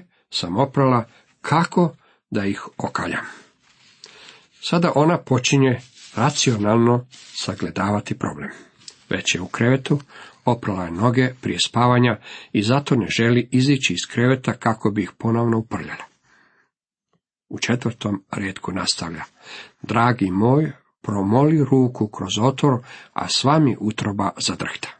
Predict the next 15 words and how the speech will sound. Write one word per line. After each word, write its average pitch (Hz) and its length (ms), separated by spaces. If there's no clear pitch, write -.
Njena 170 200
utroba, 160 420
to - 160
jest 135 260
njeni 117 300
osjećaji, 123 640
pokrenuli 117 800
su 110 280
se 104 220
zbog - 300
njega. 85 240
I - 80
peti - 400
redak: 113 300
Ustadoh 160 720